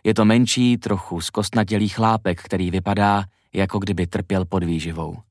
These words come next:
Navíc se mu třesou ruce, ale zdání klame.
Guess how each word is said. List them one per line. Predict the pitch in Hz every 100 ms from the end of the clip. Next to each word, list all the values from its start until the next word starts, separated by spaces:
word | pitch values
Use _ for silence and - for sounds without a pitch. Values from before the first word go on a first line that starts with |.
| _ _ _ _ -
Navíc | 123 123 117 110
se | - 110
mu | 98
třesou | 95 95 - 92 90
ruce, | 92 - - _ _ _ _
ale | 95 95 110
zdání | 120 110 104 107 113
klame. | 95 82 78